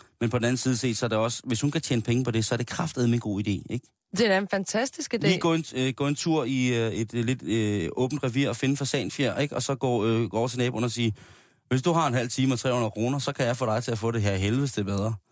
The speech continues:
Speaker 2: Ja.
Speaker 1: Så hvis du lige lægger dig ned, og så, øh, kilder jeg dig over hele kroppen med en fasanfjer.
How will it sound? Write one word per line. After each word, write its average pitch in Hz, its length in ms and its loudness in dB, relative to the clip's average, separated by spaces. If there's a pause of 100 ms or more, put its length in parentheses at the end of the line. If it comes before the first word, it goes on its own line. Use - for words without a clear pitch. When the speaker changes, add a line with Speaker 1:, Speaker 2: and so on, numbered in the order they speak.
Speaker 2:
Ja. 277 140 2
Speaker 1:
Så - 100 -2
hvis 120 120 2
du 135 80 0
lige 151 140 4
lægger 165 260 2
dig 147 120 2
ned, 139 160 2 (100)
og 120 100 -2
så, 139 340 0
øh, 110 140 2
kilder 151 280 0
jeg 117 120 2
dig 135 80 -2
over 123 100 0
hele 135 100 0
kroppen 127 260 -4
med 123 80 0
en 107 40 -4
fasanfjer. 104 480 -4